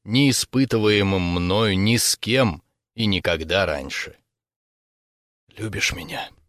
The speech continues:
выдыхаю резко, когда язык ее касается моего соска. Бред несу. Нельзя с ней так жестоко.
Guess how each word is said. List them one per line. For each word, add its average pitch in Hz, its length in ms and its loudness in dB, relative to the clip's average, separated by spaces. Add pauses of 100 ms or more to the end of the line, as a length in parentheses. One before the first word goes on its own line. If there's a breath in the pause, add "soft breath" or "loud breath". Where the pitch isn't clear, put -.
(260)
выдыхаю 92 540 -2
резко, 80 340 -4
когда 90 300 0
язык 87 320 0
ее 87 160 -2
касается 87 500 -2
моего 85 340 -2
соска. - 460 -4 (1040)
Бред 117 480 -2
несу. - 420 -8 (1400)
Нельзя 120 380 2
с - 120 -6
ней 87 100 -8
так 78 200 -10
жестоко. - 600 -8